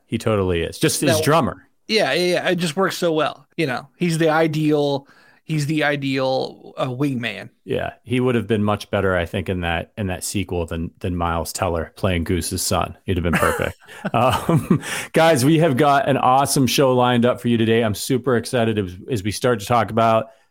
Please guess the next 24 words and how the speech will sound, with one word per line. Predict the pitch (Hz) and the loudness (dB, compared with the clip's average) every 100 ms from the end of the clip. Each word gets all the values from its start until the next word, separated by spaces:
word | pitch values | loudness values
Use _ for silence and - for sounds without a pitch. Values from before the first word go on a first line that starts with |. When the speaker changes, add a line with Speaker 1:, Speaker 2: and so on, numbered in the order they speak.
| _ | _
Speaker 1:
obviously, | 151 175 170 - 175 | 4 6 4 4 2
the | 151 | 2
Chiefs | 170 156 | 2 2
offseason | 156 139 - 147 120 120 | 2 2 2 0 2 0
is | |
still | - 135 | 0 2
going | 117 120 113 113 | 4 4 4 4
on, | 110 104 | 2 2
but | 117 | 0
we've | 113 | 0
got | 120 110 | 0 0
the | 98 | -2
draft | 135 147 139 - | 0 2 2 -2
coming | - 143 131 127 | 0 2 2 2
up | 143 139 - _ | 2 0 -2 _
in | - 220 202 | 0 2 2
Kansas | - 175 165 147 - | 0 0 0 0 0
City | 160 147 147 - _ _ | 2 2 0 -4 _ _
very | 147 165 160 | 2 4 2
soon. | - 147 143 143 | 2 2 2 0
My | 123 120 123 | 0 2 0
flight | - 131 143 151 - | -2 0 2 2 -2
is | 107 | -4
booked. | 92 - 127 185 - | -4 0 0 0 -6